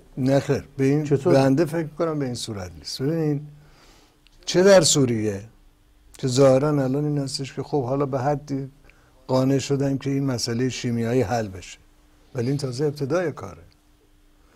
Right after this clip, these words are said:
Speaker 1: به محض اینکه به اونجا وارد بشن و این مرحله رو جلو ببرن که طولانی خواهد بود، تازه دست غرب است که در اونجا باز خواهد شد. چه اشکالی داره که بعد از اینکه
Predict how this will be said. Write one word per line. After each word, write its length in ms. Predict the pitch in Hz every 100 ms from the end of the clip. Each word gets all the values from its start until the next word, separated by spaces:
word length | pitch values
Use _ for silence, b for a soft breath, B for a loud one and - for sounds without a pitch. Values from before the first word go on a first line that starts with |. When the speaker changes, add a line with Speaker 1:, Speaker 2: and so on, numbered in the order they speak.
| B B -
Speaker 1:
به 100 | 131
محض 320 | 156 175 180
اینکه 240 | 180 160
به 80 | 147
اونجا 340 | 139 131 131
وارد 480 | 127 127 123 127 110
بشن 380 | 117 113 127 123
و 40 |
این 200 | 123 123
مرحله 460 | 123 123 117 120 120
رو 80 | 117
جلو 420 | 113 117 120 117
ببرن 340 | 117 117 117
که 120 | 113 120
طولانی 640 | - 131 123 123 131 175
خواهد 440 | 135 127 117 120
بود، 420 | 107 131 170 175 - B B B
تازه 300 | - 131 123
دست 360 | 160 160 175 -
غرب 400 | 151 160 180 135
است 220 | 110 -
که 60 | 120
در 200 | 113 113
اونجا 220 | 110 117
باز 420 | 110 123 117 110
خواهد 340 | - 110 101 95
شد. 300 | - 95 82 _ b b b b b b
چه 140 | - 170
اشکالی 480 | 165 - 160 180
داره 240 | 156 123 113
که 140 | 123
بعد 360 | 113 143 165 160
از 160 | 147
اینکه 440 | 147 135 127 101